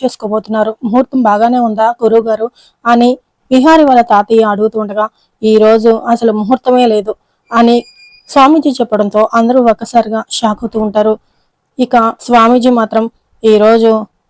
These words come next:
మంచి ముహూర్తం లేదు, ఈ రోజు కనుక పెళ్లి చేసుకుంటే ఆ జంటకి ఏదైనా ప్రమాదం రావచ్చు, ప్రాణగండం ఏర్పడవచ్చు" అని చెప్పడంతో ఇక కనక మహాలక్ష్మి, అలాగే సహస్ర, పద్మాక్షి అందరూ కూడా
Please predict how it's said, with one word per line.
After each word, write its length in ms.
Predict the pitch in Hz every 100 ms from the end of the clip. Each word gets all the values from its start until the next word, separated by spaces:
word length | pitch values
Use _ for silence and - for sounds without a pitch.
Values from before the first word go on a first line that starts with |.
| _ _ 226
మంచి 280 | 233 254 277
ముహూర్తం 400 | 240 247 240 220
లేదు, 240 | 214 214 202 _ _ -
ఈ 100 | 226
రోజు 260 | 220 220 220
కనుక 260 | 240 214 226 220 - _
పెళ్లి 180 | 247 240 262
చేసుకుంటే 420 | 247 - 214 226 214 - _ _ -
ఆ 100 | 226 208
జంటకి 500 | 202 214 220 233 226 214 233
ఏదైనా 340 | 220 220 214 208 202
ప్రమాదం 420 | 226 220 254 254 240
రావచ్చు, 420 | 208 208 208 - - _ -
ప్రాణగండం 540 | 220 247 269 254 233 226 220
ఏర్పడవచ్చు" 640 | 220 226 226 214 208 226 _ _ _ -
అని 180 | 226 240
చెప్పడంతో 440 | 247 233 220 220 214 - _ _ 240
ఇక 200 | 233 226 220 - _ _ _ _ _ _ _ 254
కనక 200 | 247 285
మహాలక్ష్మి, 600 | 277 254 233 233 - 240 233
అలాగే 280 | 214 214 214
సహస్ర, 520 | 214 196 226 - 226 214 - 277
పద్మాక్షి 560 | 262 277 320 294 277 269 208
అందరూ 180 | 202 226
కూడా 260 | 233 214